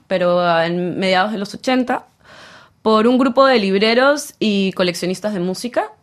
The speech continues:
que vieron ahí una oportunidad de difundir la cultura,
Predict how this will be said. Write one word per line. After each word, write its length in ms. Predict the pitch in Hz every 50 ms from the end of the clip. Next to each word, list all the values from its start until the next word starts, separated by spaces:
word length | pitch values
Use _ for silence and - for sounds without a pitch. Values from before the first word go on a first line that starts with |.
| _ _ _ _ _ _
que 760 | - 208 196 196 190 185 185 180 180 180 180 175 180 180 180 175
vieron 560 | 196 196 226 240 247 254 269 277 294 294 - -
ahí 220 | 170 175 180 196 214
una 200 | 226 226 220 208
oportunidad 680 | 208 202 180 - - 180 180 175 175 170 170 185 214
de 500 | 208 196 202 175 170 160 160 156 151 151
difundir 420 | 170 170 - - 202 185 190 196 185
la 140 | 202 208
cultura, 540 | 202 190 170 175 175 180 165 151 - 190 -